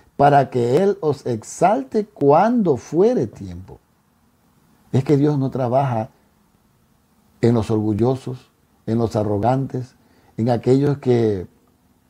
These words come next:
no le permiten a Dios hacer su obra.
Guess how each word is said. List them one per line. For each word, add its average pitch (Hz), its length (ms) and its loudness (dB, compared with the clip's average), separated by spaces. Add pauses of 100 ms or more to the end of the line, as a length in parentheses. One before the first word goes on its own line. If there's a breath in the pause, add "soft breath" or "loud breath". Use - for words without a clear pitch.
(440)
no 113 260 2
le 135 120 2
permiten 120 680 -2
a 104 120 -4
Dios 127 540 -2 (320)
hacer 135 340 -6
su 101 200 -6
obra. 76 300 -14